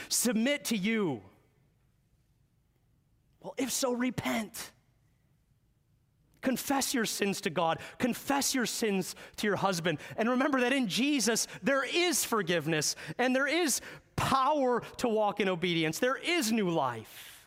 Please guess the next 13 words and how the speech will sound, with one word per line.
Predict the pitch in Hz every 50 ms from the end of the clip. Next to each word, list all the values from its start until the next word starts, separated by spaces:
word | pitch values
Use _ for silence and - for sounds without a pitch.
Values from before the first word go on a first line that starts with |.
| _ _
all | 165 165
right? | 165 180 202 185
There's | 233 214 -
always | - - - 349 359 370 359 349 311 208 269
mercy | 294 285 277 240 - - 240 226
in | 214 202
Christ | - 202 190 180 175 160 143 131 - - - - - - - _ _ _ _ _ _ _ _ _ _ _ _ _ _ _ _ _
for | - 220
those | 220 233 226 -
who | 240 226
recognize | 202 196 - 254 - 254 240 196 220 202 208 165
their | 160 196 180 170
sin | - - - 202 180 170 151 139 123 107